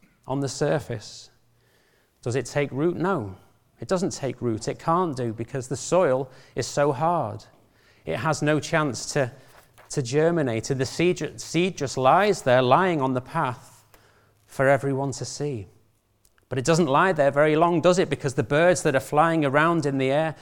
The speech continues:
swoop down and they just peck it off, and the seed is gone. As people who listen to the word of God, and their hearts are hard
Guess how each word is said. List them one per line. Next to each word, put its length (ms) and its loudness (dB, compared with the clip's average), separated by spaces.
swoop 440 0
down 320 2
and 80 0
they 120 0
just 280 -6
peck 240 -10
it 60 -6
off, 320 -6
and 160 -8
the 40 -10
seed 300 -8
is 120 -12
gone. 400 -12
As 120 -14
people 380 -6
who 120 -4
listen 480 -8
to 100 -8
the 80 -6
word 300 -4
of 100 -14
God, 380 -8
and 120 -6
their 120 -4
hearts 420 -4
are 60 -2
hard 500 -6